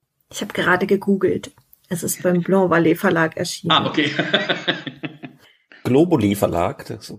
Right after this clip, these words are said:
Speaker 3: kann ich gar nicht.
Speaker 1: Blanc Vallée.
Speaker 3: Der Globuli Verlag.
Speaker 2: Globuli ist auch schön. <laughs>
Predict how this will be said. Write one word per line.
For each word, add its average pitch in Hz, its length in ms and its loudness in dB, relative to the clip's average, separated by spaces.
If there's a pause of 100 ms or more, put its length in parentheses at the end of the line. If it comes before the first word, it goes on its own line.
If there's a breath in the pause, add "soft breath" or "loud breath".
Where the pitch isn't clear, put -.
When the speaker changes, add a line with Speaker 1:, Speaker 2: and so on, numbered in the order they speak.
Speaker 3:
kann - 200 -10
ich - 80 -20
gar 92 120 -12
nicht. - 220 -18 (380)
Speaker 1:
Blanc 220 320 4
Vallée. 160 420 -4 (220)
Speaker 3:
Der - 80 0
Globuli 101 420 4
Verlag. 82 300 0
Speaker 2:
Globuli 110 460 0
ist 170 100 0
auch 151 140 2
schön. - 920 -4
<laughs> - 0 -